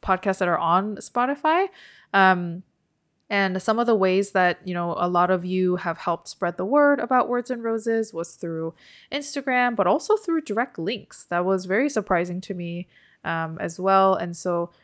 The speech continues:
that was something that I just wanted to share with you, our wonderful and lovely audience. And as we opened our episode, I know we already gushed a lot about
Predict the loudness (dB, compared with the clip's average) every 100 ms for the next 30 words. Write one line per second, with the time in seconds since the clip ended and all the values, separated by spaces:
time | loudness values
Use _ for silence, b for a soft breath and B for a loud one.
0 | b b 0 0 0 -4 -4 -2 0 0
1 | 0 -6 -4 -4 -6 -6 -2 0 0 0
2 | 0 0 -2 -12 -10 -2 0 2 4 4
3 | 4 0 -4 -2 -4 -2 -2 0 0 -2
4 | -2 0 0 0 -6 -8 -12 -12 -8 -6
5 | -4 -4 -2 -2 -4 -6 -2 -2 -4 0
6 | 0 0 -2 -6 0 2 2 0 -2 -2
7 | -2 0 2 0 -2 -6 -4 -4 -4 -4
8 | -2 -2 -2 -2 -2 -4